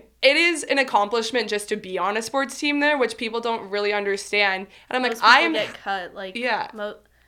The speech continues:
Speaker 2: I mean, especially girls volleyball, it's such a, most people get cut after sophomore year.
Speaker 1: And I was just happy to be on the team, and I think you learn so much. I, like, learned, and I, Becca too, like, you, just 'cause you're not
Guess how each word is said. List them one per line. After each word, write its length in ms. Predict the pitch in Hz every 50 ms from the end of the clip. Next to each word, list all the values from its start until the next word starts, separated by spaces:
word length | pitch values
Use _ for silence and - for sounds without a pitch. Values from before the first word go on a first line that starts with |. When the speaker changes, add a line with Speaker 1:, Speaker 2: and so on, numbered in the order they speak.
| _ -
Speaker 2:
I 80 | - 240
mean, 140 | 233 233 226
especially 480 | 226 226 - 240 220 220 - 262 262 220
girls 320 | 208 214 208 214 208 202
volleyball, 580 | - 202 196 185 196 202 196 214 214 214 196 190
it's 140 | 190 -
such 340 | - - - 208 196 190 -
a, 280 | 202 190 185 185 - - _ _ _ _ _ _ _ _ _ -
most 280 | 220 220 214 208 208 -
people 240 | - 220 214 208 202
get 240 | 196 185 - -
cut 180 | - - 196 180
after 380 | 151 - 170 180 - - - 190
sophomore 420 | - - 170 - - - - 175
year. 540 | 156 - 190 190 175 175 190 196 220 254 _ -
Speaker 1:
And 100 | - 247
I 240 | 262 269 285 285 262
was 300 | - - 208 233 254 247
just 160 | 247 254 247
happy 360 | - - 190 190 196 190 220 214
to 60 | 208
be 120 | 196 202 202
on 120 | 196 196
the 80 | 196 196
team, 260 | 196 - - 196 202
and 60 | 208 196
I 80 | 190
think 320 | 196 - 202 202 208 208 254
you 120 | 277 285 226
learn 240 | 196 196 202 202 208
so 180 | 208 - 214
much. 220 | 202 196 196 202 196 - - - - - - - -
I, 160 | - 220 240
like, 240 | 247 269 277 277 -
learned, 540 | 226 208 202 214 220 226 226 220 220 220 220
and 160 | - - 214
I, 120 | 214 - -
Becca 340 | - 202 214 208 220 214 226
too, 220 | 226 - 240 226 226
like, 260 | 226 196 - - -
you, 180 | 208 220 247 233
just 440 | - 202 - 226 226 262 262 - -
'cause 160 | 359 320 302
you're 100 | 349 330
not 480 | - 214 196 190 202 208 208 - -